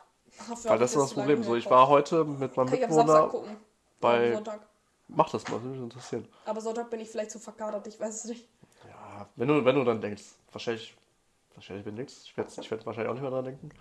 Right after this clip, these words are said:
Speaker 2: Weil so, wie gesagt, wir waren heute beim, beim, beim Bäcker, bei, beim Rewe da, beim Kripphofer drin und der hat sich eine Käsebrezel geholt für so zwei Euro siebzig.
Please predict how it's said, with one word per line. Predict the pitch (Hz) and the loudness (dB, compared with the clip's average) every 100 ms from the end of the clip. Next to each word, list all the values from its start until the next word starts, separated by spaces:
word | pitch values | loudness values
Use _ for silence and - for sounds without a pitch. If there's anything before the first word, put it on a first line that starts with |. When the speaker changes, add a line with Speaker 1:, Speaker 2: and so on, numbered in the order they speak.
| - - - - - - | -20 -20 -18 -18 -4 0
Speaker 2:
Weil | 117 110 | 0 0
so, | 110 | -2
wie | 107 - - - - 117 | -4 -8 -18 -20 -10 -4
gesagt, | 127 123 | -4 0
wir | |
waren | 113 110 | -2 0
heute | 123 123 | 0 2
beim, | 113 110 107 | 2 0 -6
beim, | 110 110 104 | -8 -8 -8
beim | 110 | -4
Bäcker, | 107 123 165 | -4 -4 -4
bei, | 147 117 | -4 -8
beim | 117 113 | -8 -8
Rewe | 113 135 143 | -8 -6 -2
da, | 131 | -2
beim | 127 113 | -2 -6
Kripphofer | - 151 156 147 | -6 -8 -4 -4
drin | 156 156 - - - - | -4 -8 -20 -20 -18 -8
und | 117 | -4
der | |
hat | 110 | -4
sich | - - | -6 -8
eine | 110 | -12
Käsebrezel | - - 175 175 185 185 180 175 | -10 -2 -2 -2 0 0 0 -4
geholt | 160 170 - _ _ - | -6 -6 -8 _ _ -20
für | - - | -20 -20
so | - | -18
zwei | - - 120 | -16 -14 -14
Euro | 135 127 - | -14 -14 -14
siebzig. | - - - - | -14 -16 -16 -16